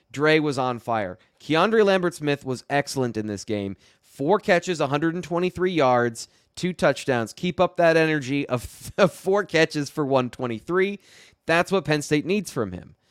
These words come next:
Uh, I thought it was really interesting, the balance in the offense. I was expecting much more from the tight ends, as I said many times,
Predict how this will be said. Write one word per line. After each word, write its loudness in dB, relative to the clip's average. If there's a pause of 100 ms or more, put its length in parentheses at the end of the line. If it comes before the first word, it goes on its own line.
(260)
Uh, -2
I -4
thought 2
it 0
was -2
really -2
interesting, -4
the 0
balance 0
in -6
the -4
offense. -2 (100)
I 4
was 0
expecting -2
much -4
more 0
from -4
the -4
tight -4
ends, 0 (460)
as -2
I 2
said 0 (100)
many 0
times, -2